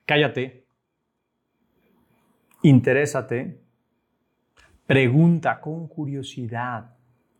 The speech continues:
No como quien está indagando, sino con curiosidad. Y entonces vas a poder comprender.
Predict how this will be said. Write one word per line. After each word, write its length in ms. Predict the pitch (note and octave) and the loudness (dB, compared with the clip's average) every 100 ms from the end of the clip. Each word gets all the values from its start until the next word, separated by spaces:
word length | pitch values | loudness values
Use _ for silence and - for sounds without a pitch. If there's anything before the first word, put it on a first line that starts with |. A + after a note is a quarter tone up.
| _ _ | _ _
No 140 | B2+ B2+ | 0 2
como 180 | D3 | 0
quien 160 | B2 B2 | 0 -2
está 320 | A#2 - B2 | -4 -4 -6
indagando, 960 | C#3 C#3 B2 A2+ A2 A#2 A2+ G#2 G#2+ - | -4 -6 -4 -4 -4 -4 -4 -6 -8 -14
sino 480 | - A#2 A2+ A2+ - | -8 -6 -6 -10 -10
con 160 | A2+ | -8
curiosidad. 760 | A2 A2 G#2+ - A2 C3 C3 - _ _ _ _ _ _ _ _ _ _ | -6 -8 -8 -8 -4 -4 -6 -16 _ _ _ _ _ _ _ _ _ _
Y 180 | D3 C3+ | 4 6
entonces 440 | B2 B2 D#3 D3+ | 6 2 -4 -4
vas 140 | C3 C#3+ | -8 -10
a 60 | |
poder 120 | C3 A#2 | -10 -12
comprender. 460 | A#2+ A2+ F#2 G2 | -12 -14 -16 -18